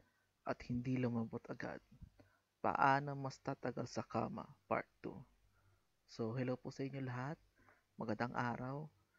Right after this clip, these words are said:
So, meron po tayong bagong video ngayon tungkol po sa paano nga ba tatagal sa kama at hindi lumambot agad ang iyong talong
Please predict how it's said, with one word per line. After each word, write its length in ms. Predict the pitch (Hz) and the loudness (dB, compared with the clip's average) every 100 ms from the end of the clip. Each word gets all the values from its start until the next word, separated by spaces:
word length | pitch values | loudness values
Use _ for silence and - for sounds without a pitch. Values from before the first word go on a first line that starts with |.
| _ | _
So, 240 | - 117 113 | -4 -2 0
meron 320 | 127 131 127 | 0 2 0
po 80 | 127 | 2
tayong 240 | 131 127 | 2 4
bagong 240 | 127 131 131 | 4 2 -4
video 320 | 139 135 123 131 | -4 -2 -2 -2
ngayon 240 | 135 143 | -2 -4
tungkol 320 | 127 131 123 - | -4 -2 -4 -4
po 240 | 127 123 | -2 -2
sa 480 | 127 - 120 - 131 - - - - - | -4 -2 0 0 -6 -16 -20 -20 -20 6
paano 480 | 131 120 139 147 147 143 | 8 10 8 2 -2 0
nga 160 | 135 | 0
ba 80 | 135 | 2
tatagal 720 | 131 120 - 120 123 117 123 127 - - - | 4 2 2 0 0 0 -2 -6 -12 -20 -16
sa 80 | 143 | 0
kama 320 | 120 113 120 | 2 4 2
at 80 | 117 | 0
hindi 320 | 110 131 127 | -2 -2 -2
lumambot 400 | 123 120 117 - - | -2 -2 -2 -4 -2
agad 240 | - 151 | -4 -2
ang 80 | 120 | -4
iyong 240 | 117 117 127 | -4 2 4
talong 320 | 117 - | 4 2